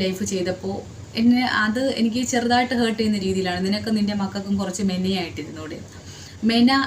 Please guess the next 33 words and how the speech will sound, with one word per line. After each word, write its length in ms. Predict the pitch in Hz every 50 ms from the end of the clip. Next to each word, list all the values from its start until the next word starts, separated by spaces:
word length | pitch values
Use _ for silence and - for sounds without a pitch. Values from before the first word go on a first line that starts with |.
| -
എന്ന് 140 | 208 220 220 220
നിങ്ങൾ 180 | 214 214 208 214
ഉദ്ദേശിക്കുന്നത് 640 | 208 185 175 175 196 196 190 196 190 196 190 185 175 170
എന്താണ്? 360 | 165 165 165 165 160 160 - - - - - - - 202 202 202
ഞങ്ങൾ 240 | 208 220 226 233 240 240 214 208
day 100 | 202 202 214
in 80 | 214 226 226
my 100 | 226 226 220 202
life-ആണ് 360 | 185 175 175 190 185 185 180 180
ചെയ്യുന്നത്. 360 | - 170 160 160 160 160 156 - - - - - - - - 202 202
day 100 | 208 220 233
in 100 | 240 240 247 247
my 100 | 247 247 240
life 200 | 226 220 214 240 233 226
ചെയ്യുന്ന 280 | 220 208 202 202 202 202 208 202
ഞാനും 260 | 190 190 190 202 214 208 202
എൻ്റെ 160 | 202 202 208 202
മക്കളും, 400 | 196 190 - - 208 202 202 214 208 - - - 180
ആം, 340 | 180 180 180 180 185 185 180 185 185 - - - - - - - - - - - - - -
സീരിയലിൽ 440 | - 214 208 220 226 240 247 240 240 226
അഭിനയിക്കുന്ന 540 | 202 202 196 196 202 196 196 196 196 202
അമ്മയും 300 | 196 196 190 190 190 190
മക്കളും 300 | 196 185 185 - 190 185 175 160
അല്ല. 140 | 160 - - - - - - -
ഞങ്ങളുടെ 400 | 214 208 196 214 226 247 254 269 262 247
വീട്ടിൽ 200 | 233 220 233 240 226 226
ഞങ്ങൾ 200 | 226 226 233 233
എങ്ങനെയാണോ 640 | 226 208 196 202 214 214 214 208 202 202 196 196 196 190
ഉള്ളത് 280 | 175 170 165 165 165 - - - - 202
അതുപോലെയല്ലേ 520 | 208 233 226 247 247 240 226 208 208 202 196 180
ഞങ്ങൾക്ക് 280 | 175 180 180 190 196 - 185
കാണിക്കാൻ 360 | 180 180 190 190 - 202 196 180
പറ്റത്തുള്ളൂ. 440 | 170 - 170 165 - 175 175 175